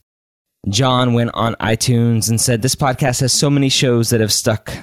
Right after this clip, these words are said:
and informed me about the workings of medical school. Thank you."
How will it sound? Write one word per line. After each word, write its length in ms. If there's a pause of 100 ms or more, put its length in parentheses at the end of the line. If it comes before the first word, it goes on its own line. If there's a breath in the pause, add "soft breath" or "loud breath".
(120)
and 140
informed 560
me 140
about 240
the 80
workings 500
of 140
medical 340
school. 460
Thank 420
you." 460